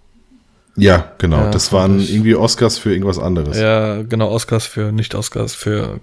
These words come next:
Speaker 2: kreative Agenturen, was auch
Speaker 1: Ah,
Speaker 2: immer.
Speaker 1: ja, ja. War gut.
Speaker 2: War cool.
Speaker 1: Hattest du eigentlich
Speaker 2: War
Speaker 1: einen Frack an? So wie man das macht bei so einer Preisverleihung?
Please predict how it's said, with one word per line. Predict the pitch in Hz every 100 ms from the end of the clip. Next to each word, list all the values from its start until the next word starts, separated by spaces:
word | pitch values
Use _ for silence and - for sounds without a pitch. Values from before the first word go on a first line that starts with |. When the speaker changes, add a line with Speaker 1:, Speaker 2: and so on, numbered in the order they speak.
| -
Speaker 2:
kreative | - 110 107 113 110 107
Agenturen, | 101 110 113 110 107
was | 107 -
auch | -
Speaker 1:
Ah, | -
Speaker 2:
immer. | 247 233
Speaker 1:
ja, | 185
ja. | 208 - - - - - - - - -
War | 113 127
gut. | 170 185 - _ _ - - - - - - - -
Speaker 2:
War | 123 160 233 -
cool. | 247 220 107 117 - -
Speaker 1:
Hattest | 127 156
du | 156
eigentlich | 113
Speaker 2:
War | -
Speaker 1:
einen |
Frack | - - - -
an? | 196 233 - _ _ _
So | - 117
wie | 107
man | 101
das | 95
macht | - 110
bei | 143
so | 143
einer | 135
Preisverleihung? | - 117 - 170 185